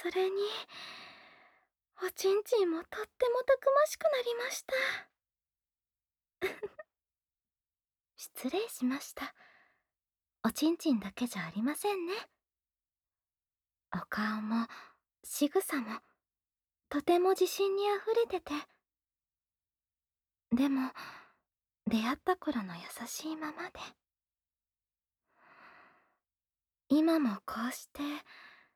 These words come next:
頭を撫でてくれてます。ううん、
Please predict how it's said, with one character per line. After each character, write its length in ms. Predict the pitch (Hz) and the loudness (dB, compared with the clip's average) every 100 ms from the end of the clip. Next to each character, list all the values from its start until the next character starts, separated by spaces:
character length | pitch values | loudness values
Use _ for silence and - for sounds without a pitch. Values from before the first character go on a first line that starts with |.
| _ _ _ _ _ | _ _ _ _ _
頭 560 | 269 - 330 359 370 294 | -4 2 4 6 6 4
を 40 | |
撫 160 | 233 277 | 2 2
で 140 | 381 | 2
て 140 | 415 | 0
く 140 | - - | -4 -8
れ 120 | 247 | -6
て 140 | - | -4
ま 160 | 262 269 | -4 -4
す。 180 | - 277 - _ _ _ _ _ _ _ _ _ _ _ _ _ _ _ - | -6 -6 -6 _ _ _ _ _ _ _ _ _ _ _ _ _ _ _ -2
う 60 | |
う 0 | |
ん、 580 | 311 359 440 415 359 | 0 0 2 2 2